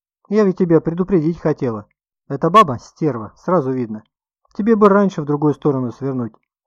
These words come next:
А сейчас, я думаю, не надо. Пусть идут друг на друга». «Какая еще баба?» Он замер с ложкой в руке. «Та самая. Прошлый год ты ее искал, теперь она тебя.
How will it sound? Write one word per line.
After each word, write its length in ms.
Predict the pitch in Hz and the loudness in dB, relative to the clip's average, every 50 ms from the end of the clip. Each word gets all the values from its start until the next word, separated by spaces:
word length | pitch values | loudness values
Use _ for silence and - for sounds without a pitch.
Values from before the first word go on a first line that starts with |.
| _ _ - | _ _ -12
А 100 | - 135 | -12 -8
сейчас, 400 | - 175 175 - 240 233 208 - | -4 -4 -2 0 0 -2 0 0
я 100 | 208 196 | -2 0
думаю, 380 | 180 196 196 190 185 185 180 170 | 2 2 2 2 0 0 -2 -2
не 240 | 143 127 135 170 | -2 -2 -2 -2
надо. 460 | 190 175 139 120 117 113 110 117 117 _ _ _ _ _ _ _ _ _ _ _ - | -2 -2 -4 -4 -6 -6 -10 -12 -16 _ _ _ _ _ _ _ _ _ _ _ -4
Пусть 240 | - 214 196 - 165 | -2 -2 -2 0 -2
идут 240 | 147 143 143 135 | 0 0 0 0
друг 240 | 123 139 139 123 - | 0 -2 -4 -4 -4
на 120 | 139 139 135 | -6 -6 -4
друга». 320 | 139 131 120 110 110 95 _ _ _ _ _ _ _ _ _ _ _ _ _ _ _ | -2 -4 -4 -6 -8 -12 _ _ _ _ _ _ _ _ _ _ _ _ _ _ _
«Какая 360 | - 120 123 - 202 208 190 | -10 -8 -4 0 2 2 2
еще 220 | 147 - - 143 | 2 2 -2 -2
баба?» 320 | 131 139 131 113 110 107 - _ _ | 0 0 0 0 -2 -6 -12 _ _
Он 160 | - 131 127 | -10 -8 -6
замер 320 | 117 131 156 175 180 175 165 | -4 -2 -2 0 0 -2 -4
с 100 | - - | -6 -6
ложкой 300 | 131 131 131 - - 123 | -6 -6 -6 -4 -6 -4
в 60 | 120 | -4
руке. 340 | 135 123 - - 113 110 _ _ _ _ _ _ _ _ _ _ _ | -4 -6 -6 -8 -12 -12 _ _ _ _ _ _ _ _ _ _ _
«Та 140 | - 214 214 | 0 0 0
самая. 400 | - - 165 131 117 110 101 - _ _ _ _ _ _ _ _ _ - | 2 2 0 0 -2 -4 -8 -12 _ _ _ _ _ _ _ _ _ -4
Прошлый 320 | - 175 165 - 185 165 | 0 0 0 2 0 2
год 220 | 156 160 147 - | 2 2 2 2
ты 80 | - 208 | 0 0
ее 280 | 247 233 190 147 131 123 | 0 0 0 0 0 -2
искал, 380 | 117 - - 123 117 107 - _ _ _ _ | -2 -6 -10 -10 -10 -10 -12 _ _ _ _
теперь 300 | - 180 180 233 240 226 | -8 -4 -2 0 0 2
она 200 | 196 156 139 131 | 0 0 -2 -4
тебя. 280 | - 135 117 120 120 | -6 -6 -6 -8 -8